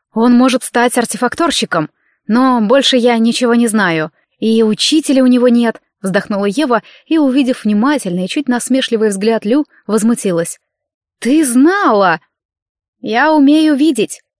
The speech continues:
Сюнь постучала себя кончиками пальцев по глазам. «Умею замечать мелочи и странности.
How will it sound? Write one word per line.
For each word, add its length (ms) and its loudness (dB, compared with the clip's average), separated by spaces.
Сюнь 280 -4
постучала 540 -4
себя 280 -2
кончиками 500 -4
пальцев 380 -6
по 100 -8
глазам. 480 -2
«Умею 460 0
замечать 500 0
мелочи 440 -2
и 40 -4
странности. 720 -2